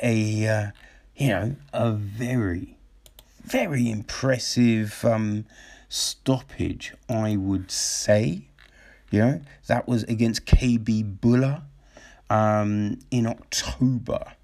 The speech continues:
last year. It was a really big, big jab, um, in the first round. You know, got the job done. So, yeah, that, that was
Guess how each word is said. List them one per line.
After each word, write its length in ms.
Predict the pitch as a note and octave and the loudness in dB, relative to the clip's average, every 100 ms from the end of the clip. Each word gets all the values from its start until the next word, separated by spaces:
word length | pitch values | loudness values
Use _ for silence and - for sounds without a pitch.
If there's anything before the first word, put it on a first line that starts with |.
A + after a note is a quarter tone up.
| _ _ _ - | _ _ _ -2
last 560 | F#2+ F2+ G2 - - | 2 2 0 -6 -8
year. 380 | - - - - - - - - | -8 -8 -10 -16 -18 -20 -10 0
It 40 | |
was 200 | A#2+ A2 | 2 2
a 220 | A#2 G#2+ - - _ _ _ | 0 0 -2 -16 _ _ _
really 440 | C#3 C#3+ C#3 A#2 F#2 - _ _ | -4 0 2 0 -6 -20 _ _
big, 300 | - B2 G2+ A2+ - - - - - | -4 -4 -4 -10 -14 -20 -20 -8 -2
big 260 | D#3+ A2+ | 0 0
jab, 520 | - B2 B2 C#3+ C#3+ - - - - - - | 0 0 2 0 -2 -16 -20 -20 -20 -18 0
um, 600 | B2 B2 B2 A#2+ A#2+ - - | 2 4 4 2 2 0 0
in 180 | D3 C3 | 4 4
the 60 | |
first 420 | - C3 A#2+ G#2+ A#2 | 2 -2 -2 -2 -2
round. 540 | A2+ F#2+ D#2+ - - - _ _ _ - _ | -2 -2 -6 -14 -20 -20 _ _ _ -20 _
You 100 | G2 | -2
know, 200 | G2+ A#2+ - - | -2 -2 -6 -6
got 180 | B2 | -6
the 80 | A#2+ | -6
job 300 | A2 C3 A#2 | 0 0 2
done. 360 | - D#3 D#3 - - - - - | 0 0 -2 -10 -20 -20 -20 -8
So, 180 | - B2+ | 0 4
yeah, 300 | B2 C3 F#2 | 4 4 2
that, 240 | G#2+ - | 0 0
that 160 | B2+ A#2 | -2 0
was 260 | A2+ G2+ | -2 -4